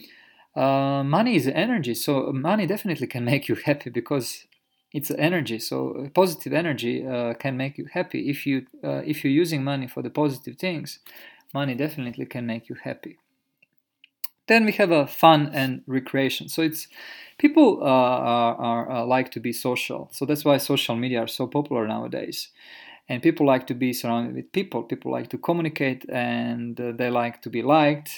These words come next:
Uh, they, they, they like to share, they like to comment. That's, uh, what people, uh, want. And, uh, that really, uh, there is a reason why, uh, that make us happy, because we are social,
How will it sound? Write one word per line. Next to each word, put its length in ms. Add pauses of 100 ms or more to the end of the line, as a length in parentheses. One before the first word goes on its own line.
(340)
Uh, 500
they, 480
they, 280
they 120
like 200
to 80
share, 280
they 80
like 300
to 140
comment. 640 (560)
That's, 280
uh, 300
what 200
people, 500
uh, 80
want. 520 (180)
And, 720
uh, 140
that 240
really, 400
uh, 420 (640)
there 160
is 120
a 60
reason 280
why, 320
uh, 320
that 200
make 200 (180)
us 220
happy, 260
because 440
we 100
are 60
social, 640